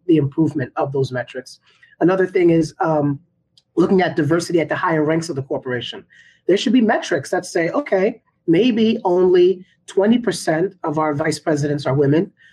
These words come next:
but we are gonna get to twenty-five, thirty percent over the next three years." Put that down on paper and rally around it. And that's gonna cha-, that's actually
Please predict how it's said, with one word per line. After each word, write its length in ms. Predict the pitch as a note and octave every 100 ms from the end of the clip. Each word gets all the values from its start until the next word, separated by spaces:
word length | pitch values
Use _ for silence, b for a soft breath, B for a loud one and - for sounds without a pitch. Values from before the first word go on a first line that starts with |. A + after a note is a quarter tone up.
| b -
but 80 |
we 160 | D3+ F3
are 60 | F3
gonna 200 | F3 D#3
get 280 | D#3+ E3
to 260 | - E3+ D#3+
twenty-five, 920 | D#3 F3+ E3+ E3 D#3 - E3 E3 E3 D#3+
thirty 340 | - G3+ G3+
percent 440 | - E3 - D3 C3+
over 200 | E3 D3+
the 80 | D3+
next 300 | D3 C#3 -
three 140 | E3+
years." 360 | E3+ A3+ A#2 - b b b _
Put 200 | A3+ -
that 200 | A3 G#3+
down 200 | F#3+ F#3+
on 140 | F#3
paper 460 | F#3 F#3 - B2+ - -
and 160 | D3+
rally 300 | D3+ E3 E3
around 320 | D#3+ E3 G#3 C3
it. 140 | - -
And 240 | D3 C#3+ b b
that's 200 | G3 G3+
gonna 160 | - -
cha-, 240 | - G#3
that's 180 | F3+ G3 G#3+
actually 300 | G#3+ G3+